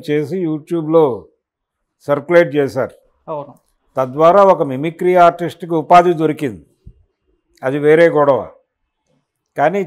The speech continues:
Speaker 1: తెలుగుదేశం పార్టీని మోస్తున్నటువంటి ఒక సోషల్ మీడియా నెట్వర్క్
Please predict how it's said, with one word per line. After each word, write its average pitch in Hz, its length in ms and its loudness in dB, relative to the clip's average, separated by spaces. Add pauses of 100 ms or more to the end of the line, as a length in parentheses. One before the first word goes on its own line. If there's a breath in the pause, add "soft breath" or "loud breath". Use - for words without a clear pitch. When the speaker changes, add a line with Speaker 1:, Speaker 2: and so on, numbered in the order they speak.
Speaker 1:
తెలుగుదేశం 180 680 -2
పార్టీని 170 540 0 (100)
మోస్తున్నటువంటి 151 880 -6 (1300)
ఒక 131 180 -4 (140)
సోషల్ 175 380 -4 (100)
మీడియా 170 280 2 (120)
నెట్వర్క్ 160 560 -2